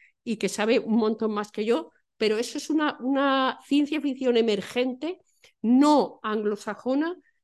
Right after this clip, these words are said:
ya digo, de ori-, afrodescendiente, afroestadounidense sobre todo, africana,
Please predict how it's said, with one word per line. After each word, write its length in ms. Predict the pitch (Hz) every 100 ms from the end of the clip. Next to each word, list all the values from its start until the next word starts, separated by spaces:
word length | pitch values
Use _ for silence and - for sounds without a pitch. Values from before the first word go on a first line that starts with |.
| -
ya 120 | 262
digo, 460 | 262 233 202 180 -
de 560 | 202 202 190 - 202 233
ori-, 240 | 208 - -
afrodescendiente, 1300 | 214 - 208 208 - 208 196 247 269 285 320 349 -
afroestadounidense 960 | 202 196 180 185 185 180 185 214 220
sobre 280 | 240 220 208
todo, 320 | 202 180 170 - _ -
africana, 840 | 196 202 214 220 269 294 349